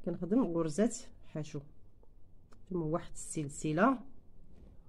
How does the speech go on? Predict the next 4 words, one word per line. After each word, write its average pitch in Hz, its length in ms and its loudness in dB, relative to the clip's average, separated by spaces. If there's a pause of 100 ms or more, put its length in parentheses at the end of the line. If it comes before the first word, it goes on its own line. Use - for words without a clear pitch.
(420)
كنجي 165 340 0
لغرزه 180 480 2
بيكو 190 200 2
الثانيه، 208 760 10